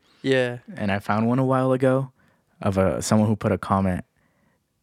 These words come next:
Speaker 2: and I'll just let you read it, uh, because I,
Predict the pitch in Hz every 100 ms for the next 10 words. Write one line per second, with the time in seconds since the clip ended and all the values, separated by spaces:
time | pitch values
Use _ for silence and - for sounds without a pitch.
0 | _ _ - 101 95 87 - 123 127 143
1 | 127 117 - 101 95 90 87 - - _
2 | _ - - 110 - - _ _ - 127
3 | 113 107 117 104